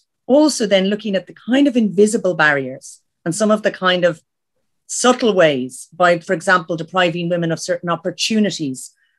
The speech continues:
uh, within parties or not giving them the same resources that a, a male candidate might be given.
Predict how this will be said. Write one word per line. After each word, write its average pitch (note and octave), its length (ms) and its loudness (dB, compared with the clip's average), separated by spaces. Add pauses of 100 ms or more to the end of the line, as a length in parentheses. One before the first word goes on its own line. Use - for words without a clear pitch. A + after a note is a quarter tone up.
uh, D#3+ 180 0
within E3 360 0
parties C#3+ 640 -2
or C#3+ 280 0 (260)
not G3 260 2
giving G3 200 -2
them F3 120 -4
the E3+ 60 -4
same F#3 260 0
resources F3+ 760 0
that D#3 120 -2
a, D3+ 220 4
a D#3+ 40 -4
male E3 220 0
candidate D#3+ 500 -4
might D#3 240 -8
be D3+ 80 -12
given. C#3 400 0